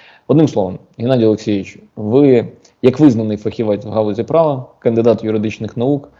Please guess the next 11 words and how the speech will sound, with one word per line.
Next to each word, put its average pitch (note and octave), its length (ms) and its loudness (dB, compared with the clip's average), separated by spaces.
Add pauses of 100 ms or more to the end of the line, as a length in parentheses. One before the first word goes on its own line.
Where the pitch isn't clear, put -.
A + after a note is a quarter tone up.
(340)
і A2 40 -8
просто C3 280 0
прекрасна A2 440 0
людина, A#2+ 420 -2 (420)
спробуйте A#2 680 2 (140)
повідати B2 480 2
м-, G#2+ 480 -6 (100)
мені A#2 600 0 (320)
і A#2 340 4 (120)
нашій A2+ 280 -2
аудиторії, A2+ 600 0